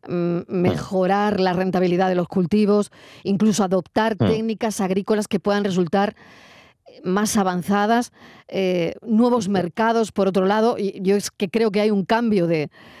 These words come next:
Speaker 2: eh, de paradigma, por así decirlo, en algunos cultivos como el del arroz, ¿no?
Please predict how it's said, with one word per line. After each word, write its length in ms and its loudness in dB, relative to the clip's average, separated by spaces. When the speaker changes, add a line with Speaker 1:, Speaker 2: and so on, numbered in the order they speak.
Speaker 2:
eh, 500 0
de 240 -2
paradigma, 560 0
por 140 0
así 420 -2
decirlo, 420 0
en 60 -2
algunos 380 0
cultivos 460 0
como 200 -2
el 60 -2
del 140 0
arroz, 440 -2
¿no? 180 -6